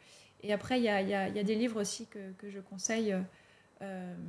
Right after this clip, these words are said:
ouais, la nutrition, où, euh, je me suis remis dans des livres d'autobiographie que j'avais vraiment occultés, euh, à travers les années. Bon, je me suis mis, euh, dedans parce qu'on travaille la, la sortie de la biographie d'Alison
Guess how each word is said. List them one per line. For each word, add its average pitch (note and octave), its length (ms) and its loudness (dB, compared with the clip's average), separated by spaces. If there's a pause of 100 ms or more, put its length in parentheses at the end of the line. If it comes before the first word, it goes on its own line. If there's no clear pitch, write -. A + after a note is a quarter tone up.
(1040)
ouais, G3+ 200 -2
la G3 120 4
nutrition, B3 840 4
où, G3 160 -2
euh, F#3 540 -10
je F#3+ 100 -10
me G3+ 60 -6
suis A3+ 160 -2
remis A#3 140 4
dans A3 120 4
des F#3+ 100 2
livres G#3 360 0
d'autobiographie G3 840 -2
que G#3+ 60 -18
j'avais F#3 220 -10
vraiment G3 400 -8
occultés, G3 500 -10
euh, F#3+ 140 -8 (680)
à G3 100 -8
travers G3+ 380 2
les G3+ 200 4
années. B3 400 6 (260)
Bon, G#3+ 120 2
je G#3+ 100 2
me A3 60 2
suis A3 160 0
mis, A3 240 6
euh, G#3+ 140 4
dedans A#3 340 4
parce G3+ 180 -2
qu'on F#3+ 480 -10
travaille G#3 320 0
la, F#3 240 0
la F#3+ 120 -2
sortie - 300 -14
de G#3+ 40 -10
la G3+ 60 0
biographie F#3+ 480 0
d'Alison G3 360 0